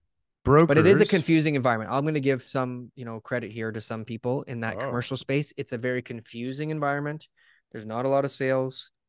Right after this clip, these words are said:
Speaker 1: Uh, interest rates affect commercial real estate more than they do residential. Residential, there's a high volume of sales. You can kinda see where the prices are. But if someone does look at a commercial property and there is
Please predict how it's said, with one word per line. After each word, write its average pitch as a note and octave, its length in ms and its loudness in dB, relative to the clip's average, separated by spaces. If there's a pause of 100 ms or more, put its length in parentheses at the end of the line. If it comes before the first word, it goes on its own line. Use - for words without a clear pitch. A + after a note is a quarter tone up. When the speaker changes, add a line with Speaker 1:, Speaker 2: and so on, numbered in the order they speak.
(340)
Speaker 1:
Uh, G#2+ 320 -10
interest B2 340 -4
rates C3 300 2
affect - 460 -4
commercial A#2+ 360 -6
real A2+ 260 -4
estate A#2 280 -6
more A#2 260 0
than A#2+ 140 0
they A#2+ 80 0
do A#2 160 -2
residential. A#2+ 680 -4 (140)
Residential, A#2+ 480 -4
there's A#2 120 -4
a A2+ 40 -4
high A#2 200 -2
volume A#2 300 0
of A#2 80 -4
sales. A2+ 320 -4
You A2+ 80 -10
can - 120 -20
kinda A#2 160 -6
see A#2 180 -8
where A2+ 240 -4
the A2+ 140 -4 (300)
prices A2+ 280 -4
are. A2 240 0 (340)
But A#2 120 0
if A2+ 80 -4
someone A#2+ 280 -2
does A#2 240 0
look A#2+ 160 -4
at A2+ 80 -4
a A2 60 -6
commercial A2 360 -12
property A2 580 -4
and G#2+ 340 -10 (460)
there G#2+ 240 -2
is G#2+ 640 -8